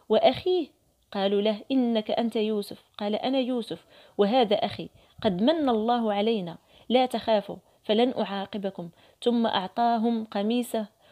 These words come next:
وطلب منهم العودة لأبيهم، وأن يلقوا بقميصه على وجه أبيهم ليعود بصره، وطلب منهم أن يأتوا ليعيشوا في مصر.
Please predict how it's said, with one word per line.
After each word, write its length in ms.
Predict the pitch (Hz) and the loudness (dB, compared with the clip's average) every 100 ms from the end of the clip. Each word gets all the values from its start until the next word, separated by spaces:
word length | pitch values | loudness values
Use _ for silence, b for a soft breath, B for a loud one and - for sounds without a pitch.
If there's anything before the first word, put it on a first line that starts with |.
| b | b
وطلب 400 | - 311 294 277 | -2 0 2 2
منهم 520 | 233 262 247 240 233 233 _ - | 2 2 2 0 -2 -4 _ 0
العودة 440 | 180 185 240 226 | 2 4 2 2
لأبيهم، 640 | 202 202 185 214 202 170 185 _ _ b b b b | 0 0 -2 -2 -4 -6 -10 _ _ b b b b
وأن 280 | 190 214 220 | 0 2 2
يلقوا 360 | 269 277 269 | 2 2 0
بقميصه 720 | 233 220 220 233 240 226 214 | 0 0 0 -2 -4 -4 -4
على 220 | 208 208 | -2 0
وجه 400 | 202 240 202 220 - | 2 0 -2 -4 -2
أبيهم 480 | 190 233 233 226 226 B B - | -4 -2 -2 -2 -4 B B 0
ليعود 520 | 214 196 240 233 208 | 2 2 2 2 2
بصره، 420 | 208 - 170 165 _ _ b - | 0 -4 -8 -10 _ _ b -2
وطلب 380 | 180 214 233 220 | 0 2 2 2
منهم 360 | 233 220 220 | 2 2 0
أن 160 | - 208 | 0 0
يأتوا 480 | 220 - - 233 226 b b | 0 0 0 -4 -4 b b
ليعيشوا 560 | 208 214 214 302 285 233 | 4 6 6 2 0 -4
في 160 | 214 196 | -2 -2
مصر. 360 | 214 - 147 | -2 -4 -12